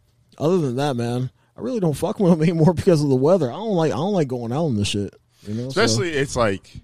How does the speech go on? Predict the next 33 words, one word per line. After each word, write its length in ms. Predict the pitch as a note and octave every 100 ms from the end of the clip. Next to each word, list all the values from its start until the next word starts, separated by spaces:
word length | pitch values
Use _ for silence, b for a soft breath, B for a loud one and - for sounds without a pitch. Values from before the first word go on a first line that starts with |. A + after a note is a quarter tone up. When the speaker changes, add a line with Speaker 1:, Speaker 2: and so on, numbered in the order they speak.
| _ _
Speaker 2:
and 120 | - A#2+
if 140 | B2+
you 80 | D#3+
know 200 | D#3 B2
Iowa, 520 | G2+ G#2+ F2+ D#2+ D#2+
you 80 | E2
know 60 | D#2+
what 60 | D#2+
I'm 60 |
saying? 260 | - D#2+ D#2
That's, 360 | F2 F#2+ - -
that's 240 | A2 -
a 80 | E2+
bunch 280 | F#2 F2+ E2+
of 60 |
people 340 | - F2+ F2 E2
on 80 |
the 80 | D#2
west 280 | F2+ E2+ -
side 200 | E2 E2
of 60 | E2
town, 400 | F#2 E2+ E2 G2 B B B B -
and 60 | F2
a 20 |
bunch 160 | G2 F2+
of 60 |
people 220 | E2+ G2 F2+
from 180 | D#2+ -
out 160 | G2 A#3
of 40 |
town 520 | D4 C4 C4+ C4 A#3+
Speaker 1:
<laughs> 40 | A3
Yeah. 340 | C#3 G2+ A2+